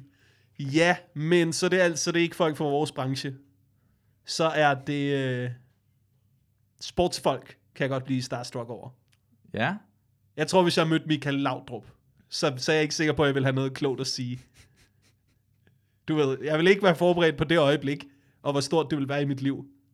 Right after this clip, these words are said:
Speaker 1: at møde Michael Laudrup.
Speaker 2: Ha-, ha-, har du en tanke, fordi, øh, øh, har du en tanke om, hvad du vil sige til sådan, hvis du møder Michael Laudrup? Ligesom, øh, du sidder ved et bord ved siden af ham.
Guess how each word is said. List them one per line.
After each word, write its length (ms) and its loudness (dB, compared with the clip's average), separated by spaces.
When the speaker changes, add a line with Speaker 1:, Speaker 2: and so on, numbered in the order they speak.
Speaker 1:
at 120 0
møde 140 2
Michael 280 -4
Laudrup. 400 -8
Speaker 2:
Ha-, 80 -2
ha-, 280 -4
har 120 6
du 80 2
en 100 0
tanke, 440 -2
fordi, 400 -4
øh, 40 -2
øh, 280 2
har 80 0
du 40 -2
en 60 -2
tanke 140 -4
om, 60 -2
hvad 100 0
du 40 -4
vil 80 -6
sige 180 -8
til 100 -10
sådan, 240 -8
hvis 120 -18
du 100 -16
møder 280 -8
Michael 200 -10
Laudrup? 360 -8
Ligesom, 220 -8
øh, 60 -8
du 60 -4
sidder 220 -2
ved 80 -4
et 60 -12
bord 200 -4
ved 60 -12
siden 180 -12
af 60 -10
ham. 120 -14